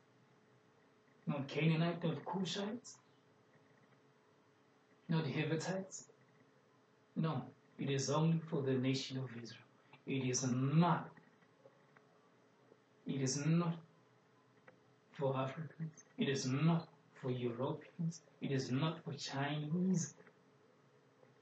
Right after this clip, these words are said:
It is not for the Caucasians, but it is for the nation of Israel only. And this,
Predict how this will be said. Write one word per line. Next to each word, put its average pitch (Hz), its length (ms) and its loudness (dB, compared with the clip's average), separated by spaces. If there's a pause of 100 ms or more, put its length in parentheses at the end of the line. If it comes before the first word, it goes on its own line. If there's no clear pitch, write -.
(1800)
It 160 140 4
is 135 260 0
not 165 240 4
for 143 260 -2
the 131 140 0 (560)
Caucasians, 196 1160 0 (340)
but 131 240 2
it 123 160 2
is 120 200 2
for 131 340 -4 (440)
the 120 140 -2
nation 147 640 0
of 147 120 -4 (180)
Israel - 220 -12 (720)
only. 143 420 -2 (580)
And 127 300 0
this, 156 440 -4